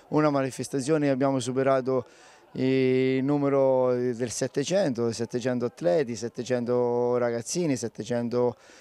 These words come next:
eh, persone che avevano, hanno voglia e avevano voglia di ritornare a Sant'Elpidio a Mare,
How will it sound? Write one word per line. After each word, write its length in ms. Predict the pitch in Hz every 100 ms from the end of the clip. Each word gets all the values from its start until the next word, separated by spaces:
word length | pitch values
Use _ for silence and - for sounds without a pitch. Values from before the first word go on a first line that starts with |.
| _
eh, 400 | - 123 120 120
persone 560 | - 127 - 175 175 165
che 120 | 208
avevano, 500 | 160 135 131 131 -
hanno 320 | 135 135 135
voglia 480 | 131 147 160 170 151
e 60 | 135
avevano 340 | 135 143 139
voglia 420 | 135 143 143 143
di 120 | 135 131
ritornare 460 | 120 139 135 151
a 20 |
Sant'Elpidio 560 | 131 139 127 131 - 131
a 60 | 120
Mare, 400 | 123 127 139